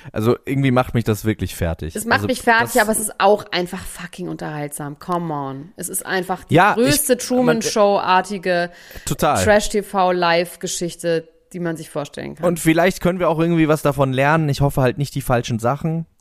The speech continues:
Speaker 1: Ich hoffe halt, ich hoffe halt wirklich, dass, dass da nicht die falschen Sachen am Ende des Tages
Speaker 2: Doch,
Speaker 1: hängen
Speaker 2: dass so
Speaker 1: bleiben. Das ist
Speaker 2: bescheuerte
Speaker 1: irgendwie
Speaker 2: Männer dann immer sagen, "Ja, aber was mit Andreas Türk und mit Johnny Depp?"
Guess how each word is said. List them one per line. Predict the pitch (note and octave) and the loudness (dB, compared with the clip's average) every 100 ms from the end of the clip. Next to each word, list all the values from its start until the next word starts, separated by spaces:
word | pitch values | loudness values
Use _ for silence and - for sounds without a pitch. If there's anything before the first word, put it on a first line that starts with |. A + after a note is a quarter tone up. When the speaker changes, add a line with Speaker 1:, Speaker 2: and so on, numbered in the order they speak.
| _ | _
Speaker 1:
Ich | - A#2+ | -8 -6
hoffe | A#2+ A#2 | -2 0
halt, | A2+ - - | -2 -6 -12
ich | - | -6
hoffe | B2+ A#2 | -4 -2
halt | A2 B2+ | -4 -6
wirklich, | B2 A#2+ | -10 -6
dass, | A#2 - | -6 -4
dass | - A2+ | -6 -4
da | - A2+ | -2 -2
nicht | C#3 | -4
die | B2+ | -6
falschen | - B2+ - C3 | -2 -2 -4 -4
Sachen | B2 C3 C3 | -4 -4 -6
am | D#2 | -6
Ende | B2+ A#2+ | -6 -8
des | A#2 - | -12 -6
Tages | A2+ G#2+ | -6 0
Speaker 2:
Doch, | B3+ | 2
Speaker 1:
hängen | - D#3+ | 2 2
Speaker 2:
dass | A#3+ | 2
so | |
Speaker 1:
bleiben. | B3+ C4+ | 0 0
Das | - | 0
ist | B3 | 2
Speaker 2:
bescheuerte | C4 D4 C#4+ | 2 2 2
Speaker 1:
irgendwie | B3 | 0
Speaker 2:
Männer | A#3 B3+ B3 A3+ C4+ | 2 2 4 4 4
dann | A3+ G#3 | 0 -2
immer | A3+ A3 | 0 0
sagen, | G#3+ G#3+ A#3+ | 2 2 4
"Ja, | C4+ B3 | 0 0
aber | C4 | -4
was | D4 - | -4 -2
mit | D#4 | -2
Andreas | A#3+ B3+ B3+ B3 | 0 4 4 2
Türk | - C#4+ C#4+ - - - | 0 4 4 2 -8 -12
und | - D#4+ F#4 C#4 | 2 2 2 0
mit | A3+ | 2
Johnny | A#3+ A#3 A3+ | 4 2 0
Depp?" | E3 D3 - | -4 -6 -8